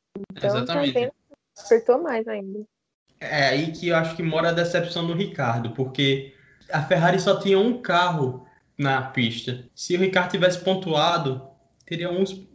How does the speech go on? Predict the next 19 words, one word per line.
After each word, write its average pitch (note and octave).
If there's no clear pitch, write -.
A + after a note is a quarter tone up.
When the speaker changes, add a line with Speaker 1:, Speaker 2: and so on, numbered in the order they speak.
Speaker 2:
teria B3
uns C4
pontinhos A#3
ali F#3+
extras E3
que -
podem E3
fazer E3
diferença. D#3+
E C3+
eu C#3+
acho D3
que E3
Speaker 1:
É. F3+
Speaker 2:
mais G3
bonito G3
que F3+
o F3
amor C#3+